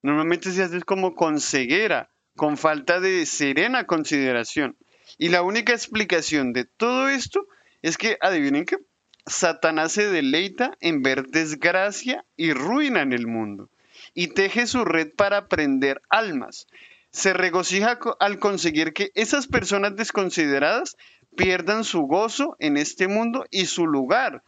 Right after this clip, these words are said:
en el mundo venidero. Entonces, hasta aquí, vamos a hablarlo con palabras un poco más simples.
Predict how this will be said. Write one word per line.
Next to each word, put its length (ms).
en 140
el 100
mundo 280
venidero. 520
Entonces, 480
hasta 240
aquí, 280
vamos 240
a 40
hablarlo 320
con 160
palabras 400
un 80
poco 180
más 200
simples. 320